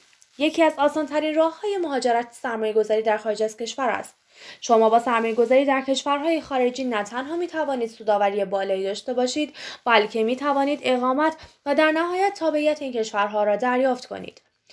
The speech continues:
البته کشورهای خارجی قوانینی مختلفی را برای اعطای اقامت از طریق سرمایه‌گذاری در نظر دارند که نیاز است با آنها آشنایی کاملی داشته باشید. از مهمترین راه‌های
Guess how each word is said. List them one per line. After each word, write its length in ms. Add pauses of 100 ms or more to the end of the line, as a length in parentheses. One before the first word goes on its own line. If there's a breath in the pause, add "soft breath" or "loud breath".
(260 loud breath)
البته 460
کشورهای 540
خارجی 440
قوانینی 540
مختلفی 640
را 100
برای 360
اعطای 340
اقامت 360
از 160
طریق 280
سرمایه‌گذاری 720
در 180
نظر 320
دارند 440 (380 loud breath)
که 140
نیاز 320
است 380 (300 loud breath)
با 80
آنها 300
آشنایی 600
کاملی 480
داشته 300
باشید. 460 (580 loud breath)
از 240
مهمترین 420
راه‌های 340